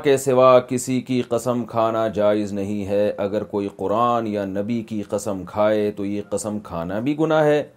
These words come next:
نیز جان اور مال کی قسم کھانا کیسا ہے؟ حافظ عاصم صاحب دہلی سے۔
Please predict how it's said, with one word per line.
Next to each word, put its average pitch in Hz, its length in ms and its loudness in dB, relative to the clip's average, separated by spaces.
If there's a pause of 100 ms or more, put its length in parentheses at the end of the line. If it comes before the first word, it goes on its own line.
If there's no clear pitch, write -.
(440)
نیز 165 520 0 (140)
جان 147 380 4
اور 123 160 4
مال 120 340 2
کی 127 180 -6
قسم 120 360 -4
کھانا 104 380 -4
کیسا 92 460 -4
ہے؟ 98 180 0 (120)
حافظ 113 380 0
عاصم 127 400 0
صاحب 120 480 4
دہلی 104 260 0
سے۔ - 180 -12